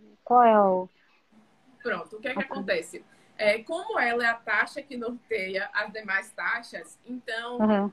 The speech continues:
Speaker 2: é, quando ela tá mais alta, significa que as demais taxas também estão altas, né? Porque ela é a base. Então, por
Speaker 1: Hum.
Speaker 2: exemplo, você pegar um empréstimo é muito mais caro, porque as taxas de juros vão ser muito maiores.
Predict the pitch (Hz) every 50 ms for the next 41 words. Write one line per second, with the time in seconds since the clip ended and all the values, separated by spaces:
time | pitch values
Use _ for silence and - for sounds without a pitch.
0 | _ - 208 196 196 190 190 190 196 196 - 277 285 320 339 403 359 302 285 285
1 | 285 - 240 233 233 233 247 285 311 247 214 202 185 196 233 247 - - 226 185
2 | 156 - _ _ _ - - 247 240 240 262 262 262 269 247 - - 226 220 220
3 | - 269 269 277 - - 262 247 247 269 302 302 - _ _ _ _ _ _ -
4 | - 254 254 254 - 294 277 262 269 - - - - 220 208 226 - - 277 269
5 | - - 294 277 277 302 - - 202 208 - 285 240 - - - 196 196 208 214
6 | - - - - _ _ - 233 190 190 196 202 220 - - 370 269 214 196 196
7 | 180 156 151 - _ _ _ _ _ _ _ _ - 226 233 220 240 226 226 226
8 | 226 226 226 226 220 208 196 180 175 170 220 233 240 269 254 - 247 240 233 247
9 | 254 277 277 262 - 233 214 220 233 294 320 - - 285 233 214 226 - _ -
10 | 247 247 247 262 277 302 - 311 311 320 - - - - 254 240 240 220 214 196
11 | - - 220 - 233 220 220 214 214 220 - - - 214 220 - - 349 - 240
12 | 233 233 220 208 240 233 214 - - - 214 214 214 208 - - 214 214 214 214
13 | 190 190 190 185 175 160 151 156 - -